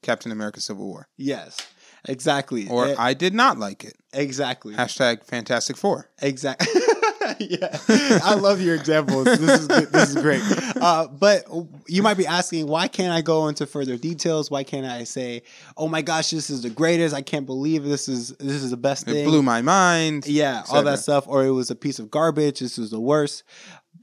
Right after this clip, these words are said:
Speaker 2: Why we're saying not to do those things is because you're setting whatever that movie, T V show, whatever it is, you're setting that up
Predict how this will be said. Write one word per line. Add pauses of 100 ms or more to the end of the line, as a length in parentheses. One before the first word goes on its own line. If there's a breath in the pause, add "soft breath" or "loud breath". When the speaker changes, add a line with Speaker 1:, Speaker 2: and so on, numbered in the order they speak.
(160)
Speaker 2:
Why
we're
saying
not
to
do
those
things
is
because (320 soft breath)
you're
setting (200)
whatever
that
movie,
T
V
show,
whatever
it
is,
you're
setting
that
up